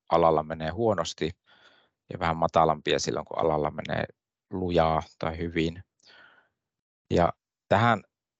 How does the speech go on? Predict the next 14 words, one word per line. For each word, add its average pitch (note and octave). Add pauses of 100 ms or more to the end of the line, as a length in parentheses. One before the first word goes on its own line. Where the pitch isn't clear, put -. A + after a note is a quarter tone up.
(300)
tehtiin F#2
tällaisia G2+
mittareita, F2 (140)
miten G2 (360)
tuotantosuunnilla E2+
menee. E2 (1120)
Tähän A#2
asti G#2
näitä F#2+
on D#2+
rakennettu G2+
kuudelle A2+
eri F#2
tuotantosuunnalle. F2